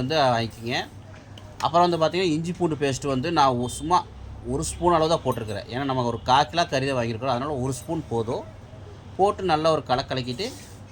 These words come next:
நம்ம கறியை வந்து ஆட்டுக்கறி எடுத்து அதில் போட்டுக்கலாம். பாருங்க, போட்டு நல்லா ஒரு வணக்கு வணக்கிங்க. ஏன்னா ஆட்டுக்கறியும் மசாலாலாம் நல்லா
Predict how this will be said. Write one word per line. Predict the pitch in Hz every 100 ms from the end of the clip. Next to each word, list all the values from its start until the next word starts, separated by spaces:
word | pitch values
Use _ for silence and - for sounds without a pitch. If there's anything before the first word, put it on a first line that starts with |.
| -
நம்ம | 175 185 -
கறியை | 143 160 175 160 151
வந்து | 143 196 254 - - - - - - - - 135
ஆட்டுக்கறி | 160 160 147 131
எடுத்து | 131 175
அதில் | 127 101
போட்டுக்கலாம். | 107 90 98 - - - - - - - - -
பாருங்க, | 113 120 120 120 120 -
போட்டு | 120 131 131 143 151 - - - 107
நல்லா | 110 120 131 143
ஒரு | 127 113
வணக்கு | 113 123 123
வணக்கிங்க. | 107 - 107 113 202 - - - - - - - - - - - - 110
ஏன்னா | 127 156 - - - - - - - - - - - - - - - - - - - 107
ஆட்டுக்கறியும் | 139 135 135 131 127 127 151 131
மசாலாலாம் | 113 - 127 135 135 123
நல்லா | 110 123